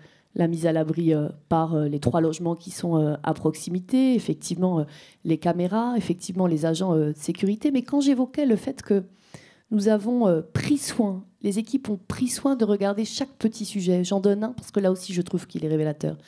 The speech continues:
Ce lieu, vous l'avez découvert, il est très calme, il a une atmosphère très rassurante, il a été pensé comme ça,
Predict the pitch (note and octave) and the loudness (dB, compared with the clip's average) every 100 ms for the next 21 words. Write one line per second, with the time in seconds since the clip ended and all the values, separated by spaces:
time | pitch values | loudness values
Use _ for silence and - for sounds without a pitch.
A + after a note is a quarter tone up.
0 | - - _ - G#3+ G#3+ C4+ A#3+ G3+ F#3 | -20 -20 _ 0 2 4 2 4 4 4
1 | F3+ F#3 G3+ G#3+ A#3 G#3+ F3 E3+ E3+ - | 0 -6 -2 -2 0 0 2 2 -2 -20
2 | - _ _ - G#3 G3 F#3+ F#3 F3+ F3 | -20 _ _ -2 2 4 4 4 4 2
3 | E3 _ G3+ E3+ E3 D3+ C#3+ - - F3+ | -2 _ 2 2 0 -4 -8 -10 0 2
4 | E3+ F#3 F#3 F#3+ F#3 - F#3+ F#3 - E3 | 2 0 -2 -2 -2 0 -2 -2 -2 -2
5 | D#3+ F3+ - F3+ F3+ E3 F3 D#3+ - F#3 | 0 0 2 0 0 -4 -4 -2 0 -2
6 | - C#4 - - G#3+ G3 E3 - E3 | 0 -2 0 -4 -4 -4 -8 -8 -8